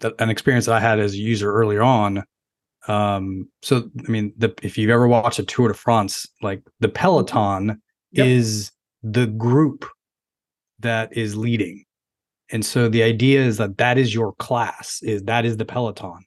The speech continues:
Speaker 1: It's that group. And so that's your core. That's
Speaker 2: Mm-hmm.
Speaker 1: your core users, is the people who are together in,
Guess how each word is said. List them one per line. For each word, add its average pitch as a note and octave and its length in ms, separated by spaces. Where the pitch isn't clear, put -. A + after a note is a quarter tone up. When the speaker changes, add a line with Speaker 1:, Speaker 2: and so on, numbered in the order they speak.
Speaker 1:
It's G2+ 140
that G2 180
group. C3 380
And A#2 100
so A2+ 160
that's A#2 220
your B2+ 100
core. F#2+ 580
That's E3 180
Speaker 2:
Mm-hmm. A3+ 80
Speaker 1:
your - 60
core B2+ 340
users, G#2 580
is G2+ 140
the G#2 80
people C#3 260
who A#2+ 140
are A#2 100
together B2+ 800
in, A2+ 580